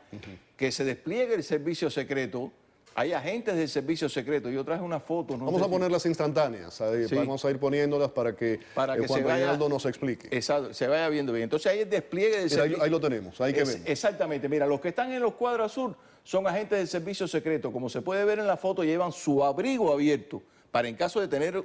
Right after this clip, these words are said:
Speaker 2: eh, necesidad de usar las armas,
Speaker 1: Ujú.
Speaker 2: sacarlas rápidamente. Sin embargo, este hombre que está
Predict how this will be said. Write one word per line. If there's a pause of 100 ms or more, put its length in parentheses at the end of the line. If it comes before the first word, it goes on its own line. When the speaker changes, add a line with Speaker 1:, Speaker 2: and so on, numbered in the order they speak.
(160)
Speaker 2:
eh,
necesidad
de
usar
las
armas,
Speaker 1:
Ujú.
Speaker 2:
sacarlas
rápidamente.
Sin
embargo,
este
hombre
que
está